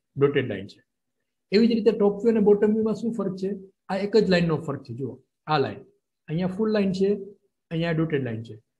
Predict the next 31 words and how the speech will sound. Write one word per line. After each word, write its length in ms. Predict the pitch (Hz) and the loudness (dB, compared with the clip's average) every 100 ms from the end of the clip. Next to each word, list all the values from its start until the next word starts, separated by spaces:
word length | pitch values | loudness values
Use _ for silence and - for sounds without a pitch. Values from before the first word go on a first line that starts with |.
| - | -8
આ 140 | 160 | -4
line 160 | 170 175 | -2 0
અહીંયા 180 | 180 185 | 2 0
full 240 | 208 202 | 2 0
છે, 180 | 170 165 | 0 -4
અહીંયા 360 | 202 - 135 135 | -6 -12 -10 -4
dotted 300 | 135 123 104 | -4 -4 -10
છે. 140 | - | -10
બાકી 260 | 143 143 180 | -10 -4 -2
કોઈ 240 | 185 214 | 4 4
જ 60 | 196 | 4
ફરક 220 | - 160 160 | 0 0 -2
નથી. 280 | 139 120 - _ _ _ _ _ _ _ 151 | -4 -6 -10 _ _ _ _ _ _ _ 2
બોટ-, 420 | 151 156 - - | 2 2 -8 -2
bottom 280 | 160 165 226 233 | 0 4 4 6
view 80 | |
અને 120 | 233 233 | 6 6
top 220 | 220 208 185 | 4 2 0
view, 180 | 123 - - _ - | -2 -4 -16 _ -4
એનો 160 | 175 | 0
shape 380 | 190 - 190 196 | 0 4 4 4
એક 120 | 190 | 4
જ 80 | 202 | 4
સરખો 360 | 202 208 196 202 | 4 2 4 4
હશે, 220 | 196 202 233 - - - | 6 2 2 -4 -14 -8
માત્ર 340 | 147 170 - 220 - | -8 -6 -4 -6 -4
types 260 | 180 185 - | -6 -6 -2
of 60 | - - | -4 0
લાઇનમાં 380 | 160 175 180 170 | 0 2 0 -2
ફરક 260 | - 143 - | -2 -4 -4
પડશે. 280 | 117 110 | -8 -8